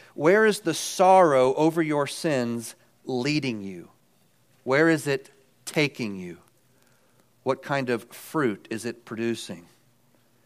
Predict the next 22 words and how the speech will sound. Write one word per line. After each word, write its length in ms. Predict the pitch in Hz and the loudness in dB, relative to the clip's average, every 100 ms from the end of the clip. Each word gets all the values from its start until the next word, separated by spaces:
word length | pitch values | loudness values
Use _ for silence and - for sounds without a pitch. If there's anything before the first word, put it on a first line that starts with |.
| _ | _
Is 180 | - 117 | -10 -6
it 100 | 131 | -4
leading 320 | 123 135 135 | -4 -4 -2
you 100 | 123 120 | -4 -4
to 200 | - 113 | -6 -6
repentance 840 | 107 - 151 165 190 202 - - _ - - _ | -6 -4 -2 0 0 -2 -4 -16 _ -20 -20 _
and 120 | - | -12
salvation 840 | 107 127 117 120 139 147 180 202 202 - _ _ _ _ _ _ _ | -2 2 2 2 0 -2 -4 -4 -6 -14 _ _ _ _ _ _ _
and 140 | 113 117 | -6 0
no 100 | 131 | 0
regret, 720 | 123 98 123 139 190 - - _ _ _ _ _ _ _ | 0 -2 2 4 4 -2 -20 _ _ _ _ _ _ _
or 200 | 120 120 | -6 -6
to 380 | 120 - 120 110 | -6 -6 -2 -2
death? 640 | 110 - 107 85 - - _ _ _ _ _ _ _ _ _ _ _ _ _ _ _ _ _ _ _ - | -4 -8 -6 -6 -12 -20 _ _ _ _ _ _ _ _ _ _ _ _ _ _ _ _ _ _ _ -6
Our 120 | 123 | -4
passage 540 | - 170 185 170 139 127 | 4 6 6 4 -2 -4
this 260 | 151 - | -8 -6
morning 340 | 151 160 143 127 | -2 0 0 0
makes 340 | 139 143 - | 0 -2 -6
us 240 | 139 131 - | -8 -8 -6
wonder 420 | 123 151 156 151 | 0 2 2 -2
again, 580 | 127 120 139 139 131 | -4 -4 0 0 0